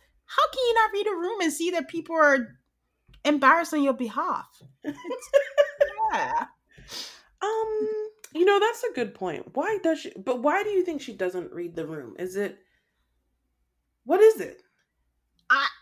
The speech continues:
Speaker 1: I think she can't stop herself. Like, maybe she knows, but she's just like, "I'm here already, fuck it. I'm gunning it pedal to the metal. <laughs> I'm just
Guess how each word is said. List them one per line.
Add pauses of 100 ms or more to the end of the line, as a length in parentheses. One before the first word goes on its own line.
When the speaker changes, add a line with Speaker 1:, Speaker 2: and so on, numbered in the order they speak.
(240)
Speaker 1:
I
think
she
can't
stop
herself. (420)
Like,
maybe
she
knows, (440)
but
she's
just
like,
"I'm
here
already,
fuck
it.
I'm (160)
gunning
it
pedal
to
the
metal. (100)
<laughs>
I'm (100)
just